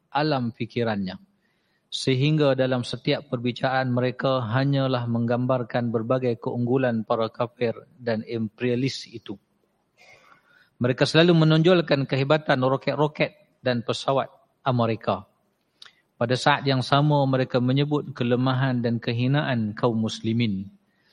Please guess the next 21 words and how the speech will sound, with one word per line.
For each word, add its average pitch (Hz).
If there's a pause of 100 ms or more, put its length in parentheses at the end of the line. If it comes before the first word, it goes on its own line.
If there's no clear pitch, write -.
(180)
Sebenarnya 139
hal 135
demikian 120 (540)
disebabkan 131
mereka 123
tidak 117
mahu 120
minta 135
kemuliaan 120
dan 110
pertolongan 127
kepada 110
Allah 110
Subhanahu 98
Wa -
Taala. 95 (840)
Sedangkan 135
Allah 123
Subhanahu 113
Wa 110
Taala 117